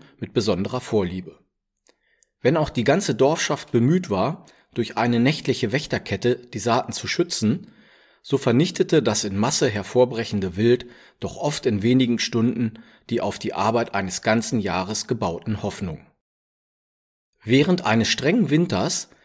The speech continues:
als Wald und Feld dem Wild nicht hinlänglich Nahrung boten, suchte es diese oft in ganzen Rudeln in den Dörfern selbst. Eines Morgens meldete der Hofmeister meinem Vater,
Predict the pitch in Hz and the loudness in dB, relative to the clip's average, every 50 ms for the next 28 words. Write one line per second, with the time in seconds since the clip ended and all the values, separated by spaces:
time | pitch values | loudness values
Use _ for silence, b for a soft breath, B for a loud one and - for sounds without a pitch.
0 | b b b b b b b 110 107 - - 98 92 107 123 156 190 190 - - | b b b b b b b -6 -4 -4 -4 -2 0 2 4 4 2 2 0 -4
1 | 110 101 - - 117 120 135 147 143 - 123 104 98 90 117 127 - - 127 104 | -4 -4 -2 2 4 6 6 4 4 0 -4 -2 0 2 2 2 2 0 -4 -6
2 | - - - 113 117 117 117 113 117 107 98 - 113 107 104 131 147 156 131 - | -4 0 0 2 4 4 4 2 2 0 -2 -2 0 0 2 2 2 0 0 -2
3 | - - 104 95 95 95 - 110 143 208 - B B B B B B B B B | -2 0 0 0 0 0 0 0 0 0 -2 B B B B B B B B B
4 | B - - 180 190 - - 135 - - - - - 139 180 185 170 - - 135 | B 2 2 2 2 4 2 2 2 2 0 -2 -2 -2 0 2 2 2 2 2
5 | 147 - - - 107 98 92 113 135 151 156 - 127 104 110 113 127 127 127 123 | -2 -2 -4 -4 -4 -2 0 0 0 0 0 0 -2 -2 0 0 2 4 4 4
6 | 131 127 127 - - _ _ - 113 117 127 120 110 95 92 90 - 117 123 120 | 4 2 -2 -6 -16 _ _ 0 2 2 2 4 2 0 0 0 0 -2 0 0
7 | 110 95 85 - - - - - - - _ _ _ _ _ _ _ _ _ _ | 0 0 0 -2 -4 -8 -8 -8 -10 -14 _ _ _ _ _ _ _ _ _ _
8 | _ _ _ _ _ _ _ _ _ _ _ _ _ - 127 160 196 190 - - | _ _ _ _ _ _ _ _ _ _ _ _ _ 0 2 2 2 2 0 2
9 | 123 117 127 143 156 156 156 - 117 110 117 110 113 110 - 110 95 104 90 107 | 2 2 2 2 2 0 -2 0 2 2 2 2 0 -2 -4 -4 -4 -2 0 2
10 | 135 143 - 147 131 123 123 - - 131 117 110 104 104 98 92 - - 95 95 | 0 0 2 0 0 0 0 0 0 0 0 2 2 0 -2 -2 -4 -4 -4 -2
11 | 101 110 - 131 131 147 - B | -2 -2 -2 -2 -2 -2 -4 B